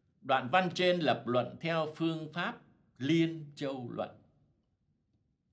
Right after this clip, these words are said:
Chúng ta bước sang đoạn thứ tư,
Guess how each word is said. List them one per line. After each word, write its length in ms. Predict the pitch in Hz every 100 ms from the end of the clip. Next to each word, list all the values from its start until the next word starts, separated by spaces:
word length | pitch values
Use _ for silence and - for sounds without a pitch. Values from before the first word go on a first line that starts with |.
| _ _ _ _ _ _ _ _ _ _
Chúng 140 | 196
ta 180 | 208 160
bước 200 | 147 214
sang 480 | - - 143 143 143
đoạn 380 | 120 104 - - -
thứ 120 | 165 165
tư, 360 | 147 139 127 -